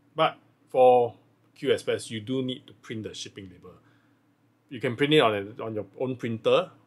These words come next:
or you can buy a printer that I have right here. This is a shipping label printer over here. This, I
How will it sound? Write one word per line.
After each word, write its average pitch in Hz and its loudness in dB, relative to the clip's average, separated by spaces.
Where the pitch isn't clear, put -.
or 123 -6
you 127 -6
can 120 -4
buy 143 4
a 123 4
printer 123 0
that 104 -4
I 104 -10
have 131 0
right 117 -6
here. 113 -6
This 131 -4
is 113 -8
a 98 -10
shipping 131 -8
label 117 2
printer 110 -8
over 117 -14
here. 110 -10
This, 135 -12
I - -20